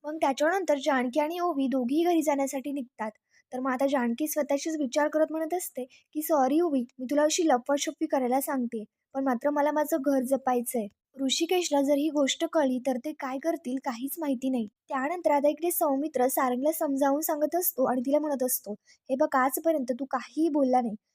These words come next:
पण मात्र त्या ऐश्वर्याने आपल्या ओवीला घराबाहेर हकललंय. एरवी ओवीकडे जर कोणी नजर वर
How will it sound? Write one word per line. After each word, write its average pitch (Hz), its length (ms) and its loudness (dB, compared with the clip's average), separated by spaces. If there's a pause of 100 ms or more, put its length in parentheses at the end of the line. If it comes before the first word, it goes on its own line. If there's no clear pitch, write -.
(160)
पण 254 80 -4
मात्र 247 240 -4
त्या 311 180 2
ऐश्वर्याने 285 500 2
आपल्या 277 280 -4 (100)
ओवीला 262 400 0
घराबाहेर 269 360 2
हकललंय. 240 480 0 (360)
एरवी 262 340 4
ओवीकडे 339 540 4
जर 277 140 0
कोणी 302 240 -2
नजर 294 380 0
वर 277 180 2